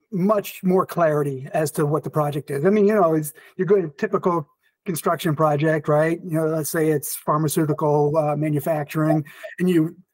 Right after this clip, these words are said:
walk the, uh, whether, you know, it's the, the, the P Ms or,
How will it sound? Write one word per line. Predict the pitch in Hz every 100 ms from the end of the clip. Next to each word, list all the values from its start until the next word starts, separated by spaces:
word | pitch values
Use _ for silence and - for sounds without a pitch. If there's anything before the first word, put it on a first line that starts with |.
| _
walk | 160 175 170 170 -
the, | 175 165 160 156 - _ _ _ _ _ _ _ 208 -
uh, | 170 156 156 147
whether, | 151 156 156 156 160
you |
know, | 151 147
it's | -
the, | - 151
the, | 156 147 -
the | 156
P | - 214
Ms | 185 170 170 170 170 151
or, | 160 160 160 156